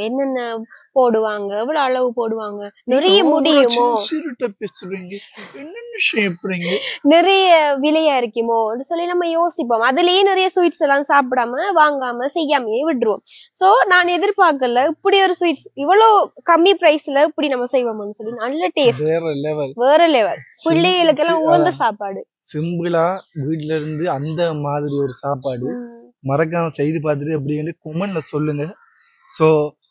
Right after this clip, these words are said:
Speaker 2: வேற ஏதாவது? ஆனா, ரொம்ப சிரமத்தின் மத்தியில செய்திருக்கிறோம். So, நாங்க பாக்குறதுக்கு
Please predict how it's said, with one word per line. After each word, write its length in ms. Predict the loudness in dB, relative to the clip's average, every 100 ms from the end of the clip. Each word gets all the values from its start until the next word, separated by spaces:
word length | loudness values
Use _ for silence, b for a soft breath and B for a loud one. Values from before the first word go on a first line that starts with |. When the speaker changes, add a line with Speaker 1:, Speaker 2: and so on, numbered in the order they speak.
| _ _ _ _ _ _ _
Speaker 2:
வேற 320 | 0 4 6
ஏதாவது? 480 | 8 6 4 -2 -12 _ _ _
ஆனா, 520 | -4 -2 0 0 -2 -8
ரொம்ப 400 | -6 -6 -2 -4
சிரமத்தின் 520 | -2 -4 -4 -6 -8
மத்தியில 520 | -6 -6 -2 0 -2 -4
செய்திருக்கிறோம். 760 | -6 -6 -4 -6 -6 -6 -6 -10 _ _ _
So, 240 | _ -4 -4
நாங்க 240 | -2 -4
பாக்குறதுக்கு 600 | -2 2 2 0 -4 -6